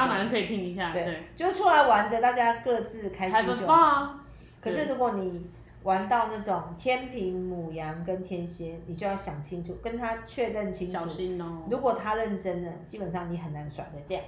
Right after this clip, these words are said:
Speaker 1: 对，你就脱不了身。
Speaker 2: 对，没有错。所以小三牌组就是刚刚讲这六张。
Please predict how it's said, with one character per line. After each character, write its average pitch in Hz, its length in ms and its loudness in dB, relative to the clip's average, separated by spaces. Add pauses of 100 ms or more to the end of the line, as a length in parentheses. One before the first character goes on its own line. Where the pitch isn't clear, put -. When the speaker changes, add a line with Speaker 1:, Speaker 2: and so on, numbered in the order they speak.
Speaker 1:
对， - 180 -12
你 170 80 -8
就 156 120 -4
脱 190 160 -4
不 180 80 -2
了 165 120 -6
身。 - 280 -14
Speaker 2:
对， 190 180 2
没 180 80 -2
有 180 140 0
错。 - 340 -6
所 240 100 -2
以 240 80 4
小 233 240 -2
三 262 240 0
牌 247 180 -2
组 165 180 -8
就 165 100 -8
是 175 200 -12
刚 202 160 -6
刚 233 80 -4
讲 156 180 -6
这 165 80 -4
六 165 240 -2
张。 143 160 -10